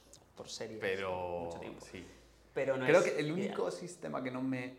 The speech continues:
Speaker 2: entraba era hacer Cristos, porque
Speaker 1: Sí, evidentemente,
Speaker 2: tocas,
Speaker 1: sí.
Speaker 2: y me inventé un sistema para poner una barra perpendicular a la barra de forma que hacía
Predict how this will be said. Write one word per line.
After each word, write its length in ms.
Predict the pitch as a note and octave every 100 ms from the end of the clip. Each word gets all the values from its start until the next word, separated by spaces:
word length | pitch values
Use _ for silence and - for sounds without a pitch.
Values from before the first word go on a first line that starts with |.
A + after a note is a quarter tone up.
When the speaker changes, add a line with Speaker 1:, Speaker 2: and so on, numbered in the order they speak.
| -
Speaker 2:
entraba 760 | B2 A2 - A2 D3 - - - -
era 120 | -
hacer 160 | - -
Cristos, 320 | B2 - G#2
porque 500 | G#3 - G2+ - - -
Speaker 1:
Sí, 140 | - B2+
evidentemente, 260 | A#2 A2+
Speaker 2:
tocas, 320 | B2 F#3 G#3+ - -
Speaker 1:
sí. 80 | -
Speaker 2:
y 40 | C3
me 40 |
inventé 240 | B2 A#2 C#3
un 40 |
sistema 360 | C#3 - D#3 D#3
para 160 | B2+ A#2
poner 100 | C3
una 100 | B2+
barra 220 | - -
perpendicular 440 | A#2+ A#2+ A#2 B2+
a 40 | C3+
la 100 | A#2
barra 240 | B2 C3
de 40 | B2
forma 160 | C3+
que 60 | C3
hacía 220 | C3 D#3+